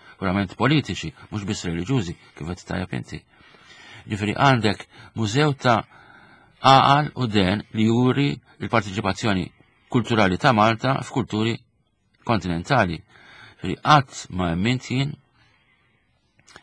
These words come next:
li Malta kienet insulari jew iżolata, qatt, qatt, qatt. L-ewwel netta x'kellek preżenza tal-ħajja ċiviltajiet, mill-bidunet sal-Ingliżi, ġifieri kellek iċ-ċiviltajiet l-kbar net. It-tieni,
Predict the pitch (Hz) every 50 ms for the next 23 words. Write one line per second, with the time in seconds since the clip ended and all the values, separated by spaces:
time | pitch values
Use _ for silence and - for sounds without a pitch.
0 | - _ 107 113 113 110 107 107 104 92 110 104 - 101 95 95 - 101 98 90
1 | - 110 101 90 85 80 80 80 78 82 71 - _ _ _ _ _ _ - 92
2 | 101 98 85 95 90 87 85 82 80 76 - 85 80 - _ _ _ _ - 101
3 | 98 92 _ 82 80 - - 80 76 67 - _ _ - 82 87 113 131 127 -
4 | - - - 87 87 - - - _ - - - - - - 95 98 87 87 95
5 | 80 - 87 - 87 85 90 87 87 - 90 82 90 85 - - 87 85 82 78
6 | - - _ _ - - - - - - 92 92 104 95 92 92 90 90 - -
7 | - - _ _ _ _ _ _ _ _ - - - - 90 90 90 82 82 82
8 | 80 76 73 82 80 80 85 87 87 85 - 87 87 90 82 80 - - _ _
9 | _ - - - _ - - - 107 98 92 - - 92 87 90 90 90 87 -
10 | - - _ _ _ _ 85 90 82 90 92 87 82 80 78 76 71 71 - -
11 | _ _ _ _ _ _ - - - - - - - - - - 101 - _ -
12 | 135 117 92 90 90 110 127